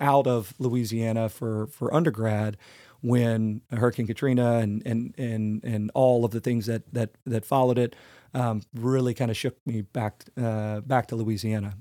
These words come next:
I was planning to come back anyway, uh, probably, but seeing what was going on here,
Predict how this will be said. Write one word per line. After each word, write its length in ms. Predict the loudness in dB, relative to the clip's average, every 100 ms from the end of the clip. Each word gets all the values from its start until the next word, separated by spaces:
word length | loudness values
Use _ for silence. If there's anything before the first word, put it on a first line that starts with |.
| -4
I 40 |
was 100 | 0
planning 240 | 2 2
to 60 | 2
come 180 | 0 0
back 220 | 0 0
anyway, 420 | -2 0 0 -2 -6 -18 -20 -6
uh, 100 | -4
probably, 640 | 2 2 4 0 -2 -6 -6 _ -8
but 400 | 2 4 4 0
seeing 440 | -2 2 4 4
what 100 | 2
was 140 | 0 -2
going 240 | 0 0
on 80 | 0
here, 340 | 0 0 -2